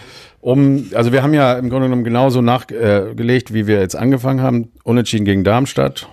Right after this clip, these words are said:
und, äh, wieder einen guten, hohen Sieg gegen Nürnberg. Und jetzt reicht ein zwei eins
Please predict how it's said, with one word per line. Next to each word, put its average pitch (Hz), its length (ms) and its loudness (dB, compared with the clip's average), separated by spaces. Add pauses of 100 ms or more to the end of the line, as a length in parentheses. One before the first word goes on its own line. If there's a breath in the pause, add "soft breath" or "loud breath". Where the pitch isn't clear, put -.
und, 95 380 -2
äh, 87 680 -4 (260)
wieder 95 180 -2
einen 85 120 -4
guten, 117 420 -2
hohen 113 200 0
Sieg 107 180 -2
gegen 95 200 0
Nürnberg. 127 520 0 (460 loud breath)
Und 98 60 -4
jetzt 90 180 -2
reicht 95 240 0
ein 92 180 -2
zwei 90 460 0 (160)
eins 92 500 -4